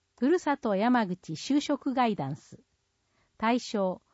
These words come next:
令和三年三月以降に、大学、短大、高専、専修学校などを卒業する学生。日時、令和二年一月十七日金曜日、十一時三十分から十六時。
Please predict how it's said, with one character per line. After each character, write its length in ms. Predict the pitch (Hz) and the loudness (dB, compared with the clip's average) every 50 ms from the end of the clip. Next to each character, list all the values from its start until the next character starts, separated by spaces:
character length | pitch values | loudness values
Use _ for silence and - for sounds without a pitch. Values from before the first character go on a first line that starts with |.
| _ _ _ _ | _ _ _ _
令 260 | 208 262 320 349 320 | 0 2 4 4 4
和 140 | 254 208 185 | 4 2 0
三 320 | - - 202 208 220 220 | 0 0 0 2 2 2
年 200 | 214 202 190 190 | 2 0 0 -2
三 280 | 190 - - 285 302 294 | -4 0 0 2 2 2
月 300 | 247 226 - - - 185 | 0 -2 -4 -4 -6 -6
以 100 | 202 208 | -6 -6
降 260 | - - 202 180 160 | -4 -4 -2 -2 -2
に、 240 | 151 143 139 - - _ _ _ _ _ | -2 -4 -6 -8 -10 _ _ _ _ _
大 280 | 180 185 208 233 269 247 | -2 0 2 2 2 2
学、 440 | 262 254 240 - - 233 220 180 - _ _ | 0 0 -2 -2 -4 -4 -4 -4 -6 _ _
短 300 | _ 208 214 233 254 247 | _ 0 2 4 4 4
大、 340 | 226 233 214 208 196 180 - - _ _ | 4 2 0 0 -2 -4 -6 -10 _ _
高 300 | _ - - 294 302 285 | _ -2 2 2 2 2
専、 340 | - - 220 180 165 151 139 _ | 2 0 -4 -4 -4 -4 -8 _
専 300 | - - - 247 285 320 | -16 -4 0 2 2 2
修 260 | - - - 320 320 294 | 0 0 -2 0 2 2
学 200 | 320 320 - _ | 0 -2 -2 _
校 200 | - - 190 180 | -2 0 0 2
な 160 | 180 196 226 | 2 0 0
ど 160 | 214 208 180 | 2 0 -2
を 60 | 156 - | -2 -4
卒 320 | - 175 170 - - 240 | -8 -10 -10 -6 -6 -4
業 180 | 214 226 208 214 | -2 -2 -2 -4
す 220 | - - - 202 | -6 -6 -6 -6
る 100 | 185 185 | -4 -4
学 240 | - 170 175 - - | -6 -6 -10 -10 -14
生。 380 | - - - 180 165 147 - _ _ _ _ _ _ _ _ _ _ _ _ _ _ _ _ _ _ _ _ _ _ _ | -20 -8 -6 -6 -6 -6 -8 _ _ _ _ _ _ _ _ _ _ _ _ _ _ _ _ _ _ _ _ _ _ _
日 380 | - 247 302 - - 240 208 151 | 2 2 2 2 0 -4 -4 -4
時、 160 | 139 127 - _ _ _ _ _ _ _ _ _ _ _ - | -6 -12 -16 _ _ _ _ _ _ _ _ _ _ _ -2
令 240 | 208 294 339 330 | 0 2 4 4
和 160 | 294 247 208 185 | 4 4 4 4
二 180 | 185 202 240 | 2 4 4
年 320 | 233 214 185 160 151 147 - _ | 2 2 2 -2 -4 -6 -8 _
一 300 | 202 180 - - 302 294 | -12 -12 -2 -2 0 0
月 320 | 320 302 285 - 285 247 | 0 -2 0 -2 -2 -2
十 200 | 214 254 277 294 | 0 2 0 0
七 280 | 285 - _ - 285 269 | 0 -2 _ -2 0 2
日 280 | 262 254 - - - - | 2 0 -2 -6 -18 -8
金 300 | - 240 247 262 262 254 | 0 2 4 4 6 4
曜 220 | 247 226 196 180 | 4 4 2 0
日、 200 | 147 127 123 - _ _ _ _ _ _ _ _ _ _ | -2 -6 -12 -16 _ _ _ _ _ _ _ _ _ _
十 320 | 196 - 247 294 320 330 330 | -4 0 2 4 4 4 2
一 260 | 311 - - 311 277 | 0 0 -2 -2 -2
時 140 | 226 202 190 | -2 -4 -4
三 280 | - 214 226 269 277 | -2 -2 0 2 2
十 140 | 262 285 285 | 2 0 -2
分 300 | - _ - 220 190 175 | -4 _ -4 -2 -2 -2
か 160 | - 175 151 | -4 -6 -10
ら 160 | 143 143 147 | -8 -10 -12
十 280 | 147 143 180 220 240 247 | -6 -2 2 2 4 4
六 280 | 233 220 - - 202 160 | 2 0 -2 -4 -6 -6
時。 180 | 127 - - | -8 -12 -20